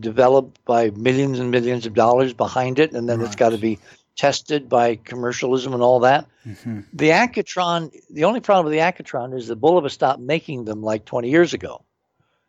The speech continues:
Speaker 1: So the only place you can find them is on the web, and they're pricey,
Speaker 2: Right.
Speaker 1: and they're very hard to repair if you do something dumb and stupid, like drop it on the floor, or,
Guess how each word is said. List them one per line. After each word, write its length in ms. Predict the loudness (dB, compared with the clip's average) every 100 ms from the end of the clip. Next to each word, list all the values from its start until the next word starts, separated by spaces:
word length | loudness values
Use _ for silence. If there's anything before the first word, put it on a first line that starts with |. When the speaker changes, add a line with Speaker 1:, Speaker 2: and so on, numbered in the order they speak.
| -4
Speaker 1:
So 160 | 0
the 100 | 4
only 240 | 4 4 2
place 300 | 0 0 -2
you 80 |
can 180 | -10 -10
find 420 | -6 0 0 0
them 140 | -4 -6
is 140 | -2
on 240 | 0 0 -2
the 80 |
web, 440 | 0 4 2 0 -10 _ _ _ _ -6
and 180 | -4 0
they're 140 | 0
pricey, 800 | -2 -2 0 0 -4 -8 -10 -14 _ -14
Speaker 2:
Right. 200 | -10 -4
Speaker 1:
and 160 | -2 0
they're 160 | 0 0
very 400 | 0 2 2 -2
hard 640 | -8 -4 2 4 2 -2
to 420 | -4 -2 -2 -6 -8
repair 800 | -6 -6 0 4 4 2 -2 -14 _ _ _
if 160 | -10 -6
you 60 |
do 160 | -4 -2
something 400 | 0 -2 -2 -2
dumb 240 | 2 2 0
and 120 | -6
stupid, 400 | 0 0 2 -2
like 240 | -2 0
drop 260 | 2 2 0
it 60 |
on 140 | -4 -4
the 60 |
floor, 440 | -8 2 4 4 4
or, 220 | 0 -6